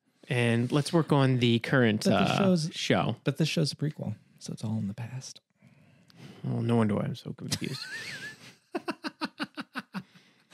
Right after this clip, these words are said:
Speaker 2: I don't know. I'm here for it. Give me the onion. Give me the jigsaw. Like, that is, I love
Speaker 1: I
Speaker 2: No,
Speaker 1: have
Speaker 2: wait,
Speaker 1: high
Speaker 2: wait,
Speaker 1: hopes.
Speaker 2: wait.
Speaker 1: I wanna be clear.
Speaker 2: You
Speaker 1: I have high hopes.
Speaker 2: You were a fan of Lost. You're a big Lost fan. And Lost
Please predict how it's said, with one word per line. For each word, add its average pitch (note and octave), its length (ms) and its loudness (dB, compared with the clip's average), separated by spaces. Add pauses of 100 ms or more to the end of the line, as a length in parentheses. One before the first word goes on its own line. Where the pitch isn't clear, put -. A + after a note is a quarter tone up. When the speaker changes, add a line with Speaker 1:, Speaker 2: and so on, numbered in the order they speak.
(340)
Speaker 2:
I C3+ 140 2
don't A2+ 120 2
know. G#2 60 -2
I'm C#3 260 4
here A#2+ 220 4
for A#2+ 300 2
it. A#2+ 100 -6
Give B2 140 4
me C3 120 2
the A2+ 160 0
onion. B2+ 320 2
Give B2 180 4
me B2+ 100 2
the A2 140 0
jigsaw. B2 680 2 (380)
Like, A#2+ 280 2
that C#3 300 4
is, B2 220 2 (320)
I C3+ 140 4
love B2 460 6 (200)
Speaker 1:
I D3 120 2
Speaker 2:
No, C#3+ 80 4
Speaker 1:
have E3 100 4
Speaker 2:
wait, A4 80 8
Speaker 1:
high - 140 6
Speaker 2:
wait, E3 60 8
Speaker 1:
hopes. D#3+ 220 8
Speaker 2:
wait. A3+ 80 2
Speaker 1:
I B2+ 80 6
wanna C3 180 8
be D3+ 100 6
clear. F#3 320 8
Speaker 2:
You G#2 60 4
Speaker 1:
I A2 40 4
have A2+ 140 2
high C3+ 200 4
hopes. A#2+ 340 0
Speaker 2:
You G3 280 6
were B3 240 8
a E3 40 6
fan D#3 260 4
of A2+ 160 2
Lost. G#2 460 2
You're F#3 180 4
a D#3 40 4
big C3 340 4
Lost A2 400 2
fan. - 440 -6 (220)
And B2 220 4
Lost D3+ 580 2